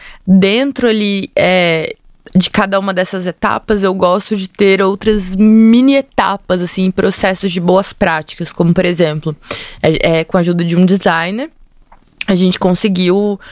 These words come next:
pensar ali nos layouts de cada editoria. E aí, quando a gente vai criar um conteúdo, ao invés de ficar quebrando a cabeça e pensando em um layout digno de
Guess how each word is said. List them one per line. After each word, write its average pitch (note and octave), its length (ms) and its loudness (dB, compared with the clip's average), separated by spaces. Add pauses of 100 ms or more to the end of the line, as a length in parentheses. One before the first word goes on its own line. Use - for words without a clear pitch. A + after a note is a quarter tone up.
(160)
pensar G3+ 460 -2
ali G3 340 -8
nos A#3 440 -6
layouts A3+ 640 0
de A3 120 -2
cada A3 320 -2
editoria. G#3+ 640 -2 (580)
E F#3+ 160 2
aí, F3 140 2
quando D4 160 -2
a E4+ 40 -2
gente D4 140 -6
vai G3+ 140 0
criar F3+ 200 0
um E3+ 60 -6
conteúdo, F3+ 720 0
ao F3+ 100 0
invés G3 380 -2
de A#3+ 80 -12
ficar - 200 -6
quebrando G3 440 0
a - 20 -6
cabeça F3+ 580 -2
e F3+ 60 -2
pensando F3 1000 -2
em E3 140 -2
um E3+ 220 -4 (520)
layout F3 760 0
digno F#3 520 0
de F3+ 300 -2